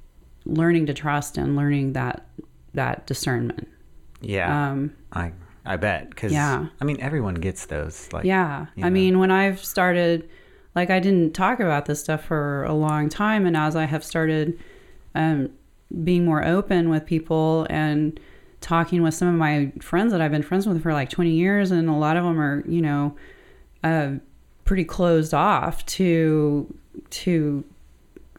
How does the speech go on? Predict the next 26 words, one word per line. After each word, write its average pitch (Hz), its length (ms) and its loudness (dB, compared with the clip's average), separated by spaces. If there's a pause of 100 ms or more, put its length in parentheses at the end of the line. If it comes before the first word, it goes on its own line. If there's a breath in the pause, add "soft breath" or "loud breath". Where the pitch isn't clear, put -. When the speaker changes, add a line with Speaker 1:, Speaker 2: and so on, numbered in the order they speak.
(300)
Speaker 1:
some - 280 0
of 156 100 2
these 147 240 -2
things, 139 600 -2 (300)
um, 147 640 0 (800)
because 170 300 0
they're 185 260 2
coming 170 380 2
from, 147 280 -2
like, 139 200 -2
I'm 175 280 2
coming 151 340 0
from 147 360 0 (420 loud breath)
a 151 80 -2
place 156 440 0
of 156 140 -2
being 151 420 2 (440 loud breath)
raised 160 540 2
in 156 60 2
an 147 160 2
environment 151 580 2
that 135 200 -2
was, 139 400 -2
um, 139 500 -4 (840 soft breath)
very, 156 580 2
like, 139 360 -2